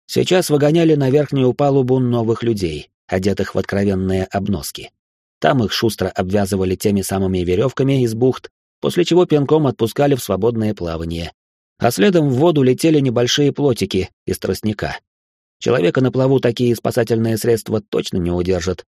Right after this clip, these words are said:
но зато на них можно пристроить что-нибудь полегче. Например, содранную с опоры мидию.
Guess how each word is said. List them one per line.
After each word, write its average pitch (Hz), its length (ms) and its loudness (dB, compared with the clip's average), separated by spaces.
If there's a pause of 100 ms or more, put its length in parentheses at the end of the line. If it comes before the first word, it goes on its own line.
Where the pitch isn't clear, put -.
(140)
но 87 220 -2
зато 165 300 2
на 165 140 4
них 151 240 2
можно 127 300 2
пристроить 127 520 0
что-нибудь 92 540 -2
полегче. - 600 -6 (340)
Например, 82 500 -2
содранную 135 600 0
с - 120 -6
опоры 101 460 -2 (160)
мидию. 76 480 -4